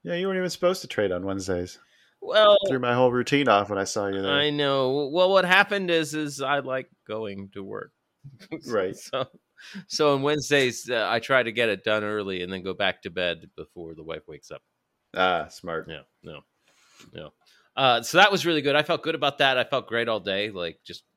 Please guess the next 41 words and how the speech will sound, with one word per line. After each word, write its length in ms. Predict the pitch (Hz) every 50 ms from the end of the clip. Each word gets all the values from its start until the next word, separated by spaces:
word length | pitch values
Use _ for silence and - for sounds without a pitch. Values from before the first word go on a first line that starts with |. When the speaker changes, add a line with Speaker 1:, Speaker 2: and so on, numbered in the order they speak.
| _ _ _ _
Speaker 2:
<laughs> 60 | 117 87 - _ - _ _ _ _ _ _ _ 110
Speaker 1:
Mm-hmm. 240 | 107 104 117 117 104
Speaker 2:
One 160 | 170 208 220
out 140 | 226 226 233
of 80 | 226
one. 320 | 240 254 240 226 208 143 - _ _
Hey, 160 | - 170 196
I 60 | 190
did 180 | 185 190 226 214
it. 140 | 196 156 - _ _ - - - _
I 60 | -
went 100 | 196 208 180
to 60 | 196
work 200 | 214 214 196 -
this 180 | - - - 180
morning. 340 | 185 190 196 190 185 165 - _ _ _ _ _ _
Took 140 | - 196 -
me 80 | 190 185
about 220 | 180 180 165 -
forty 200 | 190 190 185 185
minutes. 540 | 175 185 180 165 151 147 147 - - - - _ _ _ _ _ _ _ _
Speaker 1:
Right. 260 | - 107 104 110 104 -
Speaker 2:
Uh, 380 | 127 127 123 117 113 110 104 - - - - _ - - - - 392
Speaker 1:
<laughs> 460 | - - - - - - - - - -
Speaker 2:
my 160 | 139 147 160
other 180 | 170 165 180 170
good 320 | - 156 156 151 135 123
was, 480 | 131 131 131 127 120 117 110 98 - 123
uh, 400 | 117 110 104 101 98 95 78 69 69
on 360 | 107 113 110 113 113 107 98 - -
Thursday, 800 | 139 139 139 139 127 - - 117 110 107 104 101 98 95 92 - - 95
having 260 | 117 120 110 113 104
a 40 | 98
bad 420 | 92 - 110 110 110 110 104 - -
day, 420 | 98 92 90 87 82 80 78 - _ _ _ _ _ _ _ _ _ _ -
managed 580 | 101 107 107 107 107 104 98 92 85 - -
to 80 | - 95
take 280 | - - 113 110 - -
a 40 | 98
step 380 | - - - 101 - - _
back 320 | - 98 92 92 90 82